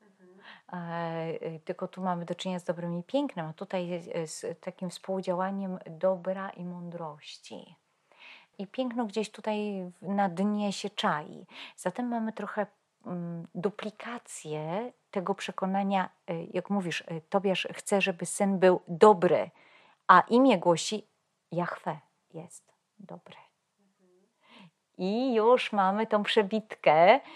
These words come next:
Speaker 2: m, która pokazuje, czy sugeruje nam, prawda?
Speaker 1: Inną perspektywę.
Speaker 2: Tak, tak, stanowczo.
Speaker 1: I chyba trochę taką perspektywę, o której mówiłyśmy też przy okazji Księgi Rut, to znaczy, że ta dobroć i mądrość, em, ta dobroć w ogóle człowieka,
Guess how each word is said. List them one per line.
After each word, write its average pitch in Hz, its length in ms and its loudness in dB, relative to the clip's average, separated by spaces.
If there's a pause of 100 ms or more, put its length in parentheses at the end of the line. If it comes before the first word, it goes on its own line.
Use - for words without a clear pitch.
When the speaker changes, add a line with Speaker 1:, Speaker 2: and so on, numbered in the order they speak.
(280)
Speaker 2:
m, 160 400 -10 (180)
która 214 380 10
pokazuje, 214 960 4
czy - 120 -8
sugeruje 262 760 10
nam, 143 280 -14
prawda? 180 560 6 (160)
Speaker 1:
Inną 208 200 -20
perspektywę. - 420 -20
Speaker 2:
Tak, - 260 -2 (340)
tak, - 280 -8
stanowczo. - 600 2 (280)
Speaker 1:
I - 20 -20
chyba - 240 -12
trochę 254 220 -14
taką 240 280 -12
perspektywę, 240 680 -14
o 220 40 -8
której 220 400 -18
mówiłyśmy 214 460 -4
też 202 160 -12
przy - 160 -16
okazji 196 300 -12
Księgi 190 500 -10
Rut, - 280 -8
to 160 80 -16
znaczy, 185 300 -16
że 185 240 -8 (380)
ta 190 120 -12
dobroć 233 560 -4
i 196 140 -10
mądrość, 208 800 -10
em, 190 540 -8 (180)
ta 185 80 -10
dobroć 202 380 10
w 190 80 -4
ogóle 208 300 2
człowieka, 185 420 -6